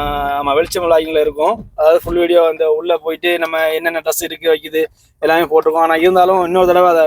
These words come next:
எடுத்து போடணும்னுட்டு நான் நினைச்சிட்டு இருக்கேன். இன்ஷா அல்லாஹ் பார்ப்போம். அது போக பாத்தீங்கன்னா லுவைஸ் வந்துட்டோம். லுவைஸ் வந்து இந்த ட்விஸ்ட் பில்டிங் தெரியுது அவங்களுக்கு, நமக்கு எடுத்தாப்ப ரைட்ல தெரியுது பாத்தீங்களா, ட்விஸ்ட் பில்டிங். இப்ப நம்ம இது உள்ள போவோம். இது உள்ள போயிட்டு அந்த அவங்க சொன்ன மேடம் சொன்ன ஜாமான்லாம் வாங்கிட்டு அடி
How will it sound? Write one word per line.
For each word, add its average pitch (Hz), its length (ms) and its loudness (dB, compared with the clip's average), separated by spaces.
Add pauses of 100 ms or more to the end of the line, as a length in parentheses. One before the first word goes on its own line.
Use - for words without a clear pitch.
எடுத்து 175 240 -12
போடணும்னுட்டு 170 640 -2 (160)
நான் 151 280 -6 (420)
நினைச்சிட்டு 165 400 0
இருக்கேன். 165 220 -2
இன்ஷா 156 180 -2
அல்லாஹ் 156 180 0
பார்ப்போம். 151 320 0 (460)
அது 160 200 0
போக 165 160 4
பாத்தீங்கன்னா 170 320 0 (220)
லுவைஸ் 175 240 2
வந்துட்டோம். 160 340 0 (340)
லுவைஸ் 160 260 -2
வந்து 165 180 -4
இந்த 165 120 4 (140)
ட்விஸ்ட் 170 280 -6
பில்டிங் 165 240 -6
தெரியுது 165 200 2
அவங்களுக்கு, 160 300 -2 (320)
நமக்கு 151 200 -2 (220)
எடுத்தாப்ப 151 380 0
ரைட்ல 151 200 -2
தெரியுது 151 180 -2
பாத்தீங்களா, 156 260 -8
ட்விஸ்ட் 156 240 -16
பில்டிங். 147 280 -10 (640)
இப்ப 156 200 -2
நம்ம 151 160 0
இது 156 120 0
உள்ள 170 120 2 (100)
போவோம். 175 340 4
இது 165 140 -4
உள்ள 165 100 0
போயிட்டு 175 380 0 (680)
அந்த 156 180 0 (100)
அவங்க 151 260 0
சொன்ன 165 260 0
மேடம் 160 240 0
சொன்ன 156 160 -4
ஜாமான்லாம் 151 400 2
வாங்கிட்டு 151 300 -2 (360)
அடி 147 120 0